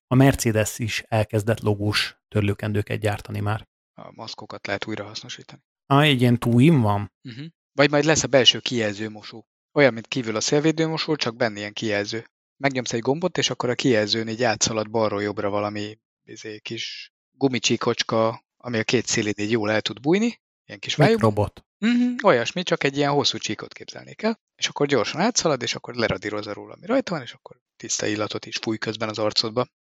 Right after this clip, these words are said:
Speaker 2: Ilyet tudott régen az Opel. Emlékszem, hogy ott volt ilyen, ilyen extra, a beépített illatosító. Lehetett hozzá ilyen utántöltő patront venni.
Speaker 1: Az az
Speaker 2: Gondolom, ez egy
Speaker 1: Opelbe volt? Nem
Speaker 2: Aha.
Speaker 1: a Volkswagen Beetle-be?
Speaker 2: Nem, abban beépített művirág volt.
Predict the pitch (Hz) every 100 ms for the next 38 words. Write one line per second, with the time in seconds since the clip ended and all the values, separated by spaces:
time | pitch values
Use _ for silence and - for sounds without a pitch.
0 | - - 143 - 123 - 117 110 113 117
1 | - 104 127 123 110 - 110 110 127 113
2 | - 110 113 113 123 113 113 - - 117
3 | - - 107 107 120 107 101 107 - 107
4 | 113 107 113 113 113 - 123 _ _ _
5 | 123 104 110 - 110 110 110 117 113 113
6 | - 113 110 - _ _ _ 117 - 107
7 | - 120 113 127 123 113 117 131 156 226
8 | 185 107 110 - 123 123 135 131 - 139
9 | - 156 151 160 165 175 175 254 123 95
10 | 101 _ _ _ - - 131 143 143 139
11 | 127 160 131 120 117 127 120 123 - -
12 | 123 117 104 98 101 104 104 - -